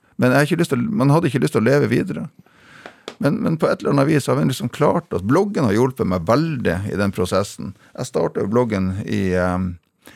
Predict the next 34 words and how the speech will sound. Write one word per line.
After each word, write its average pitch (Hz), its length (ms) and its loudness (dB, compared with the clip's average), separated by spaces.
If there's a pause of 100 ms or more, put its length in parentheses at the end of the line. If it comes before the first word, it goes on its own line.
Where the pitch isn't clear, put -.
(260)
i, 101 320 0
eh, 71 800 -2
september 117 480 0
i 92 80 -4
fjor, 143 320 0 (400)
og - 160 -6
fikk 131 220 2
jo 104 180 0
en, 104 320 2
eh, 92 400 0 (100)
umiddelbar 120 540 2
suksess. 139 480 -2 (720)
Og 107 160 4
med 120 320 4
den 120 160 2
suksessen 120 400 -2
så 104 140 -8
fikk - 180 -4
jeg 101 80 2
noe 104 140 2
annet 123 180 2
å 90 80 -4
tenke 131 340 -2
på. - 140 -6 (320)
Plutselig 113 380 -2
så 101 100 -6
handlet 120 320 2
det 95 100 -2
litt 101 200 -4
om 78 120 -6
lesertall, 113 800 2
ikke 104 140 -8
sant? 120 260 0 (320)
Eh, 87 240 0